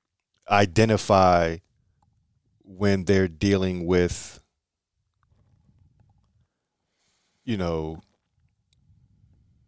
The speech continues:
a higher caliber guy? Like, what tips would you give them? Like, "Hey, keep your eyes open for this, keep your eyes open for that." Like, what insight would you give them to help them better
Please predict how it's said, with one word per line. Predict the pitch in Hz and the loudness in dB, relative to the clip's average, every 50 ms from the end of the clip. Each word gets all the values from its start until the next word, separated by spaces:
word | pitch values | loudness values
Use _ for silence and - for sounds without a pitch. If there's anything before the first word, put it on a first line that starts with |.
| _ _ _ _ _ _ _ _ _ _ _ _ _ _ _ _ _ - - - | _ _ _ _ _ _ _ _ _ _ _ _ _ _ _ _ _ -12 -4 0
a | 127 107 | 2 2
higher | - - 131 120 113 110 107 | 4 4 4 4 4 2 2
caliber | - - - 113 104 98 95 82 92 87 | 4 4 4 4 4 2 0 -4 -4 -4
guy? | - 92 76 - - - - - - - - | -2 -2 -2 -2 -4 -8 -10 -14 -18 -12 -4
Like, | 104 107 101 | 0 0 2
what | 95 104 131 135 - | 4 4 2 2 4
tips | - - 135 127 - - 117 | 4 2 2 2 2 -4 -6
would | 107 87 | -6 -4
you | 101 107 | -4 -4
give | 98 95 107 101 95 | 0 0 0 0 0
them? | 92 101 98 92 92 90 | 0 -2 -2 -2 -4 -2
Like, | 87 85 85 87 - | 0 0 0 0 0
"Hey, | 104 113 110 101 95 90 87 82 - _ - | 0 0 0 0 -2 -4 -8 -14 -18 _ -8
keep | - - 120 - | -4 -4 -4 -4
your | 110 113 - | -2 -2 2
eyes | 92 104 104 104 104 87 | 2 4 4 4 2 0
open | 98 95 92 - 92 87 | -2 -6 -6 -6 -10 -12
for | - - 92 | -8 -10 -8
this, | 85 90 95 82 78 - | -4 -2 -2 -2 -2 -6
keep | - - - 101 - | -10 -10 -12 -10 -6
your | 101 101 - - | -6 -6 -2 0
eyes | 95 92 95 92 90 | 0 0 0 -2 -4
open | 95 90 - 90 82 | -6 -8 -8 -10 -16
for | 80 - - 85 | -14 -12 -12 -10
that." | 80 76 85 82 73 - - | -4 -2 -2 -2 -4 -4 -4
Like, | 90 90 85 | -4 -4 -4
what | 82 87 101 117 113 - - _ _ _ _ _ _ _ _ _ _ _ _ _ _ _ _ _ _ _ _ _ _ - | -4 -2 0 0 0 0 -4 _ _ _ _ _ _ _ _ _ _ _ _ _ _ _ _ _ _ _ _ _ _ 0
insight | 131 117 110 - - - 120 104 101 - - | 0 0 2 2 2 4 4 4 2 0 -4
would | 98 98 90 85 | -8 -10 -8 -8
you | 95 95 | -8 -10
give | 87 80 98 101 104 92 85 82 | -8 -2 0 0 0 0 -2 -4
them | 92 92 90 87 87 87 - | -4 -4 -4 -4 -8 -12 -10
to | - - 127 | -6 -6 -2
help | - 110 104 101 - - | 0 0 0 0 -2 -4
them | 107 98 98 98 92 90 87 _ _ _ _ _ _ _ _ _ _ _ _ _ 85 78 | -6 -4 -4 -6 -10 -10 -12 _ _ _ _ _ _ _ _ _ _ _ _ _ _ 0
better | - 104 104 98 95 98 92 90 87 | 2 2 4 4 2 0 0 0 -4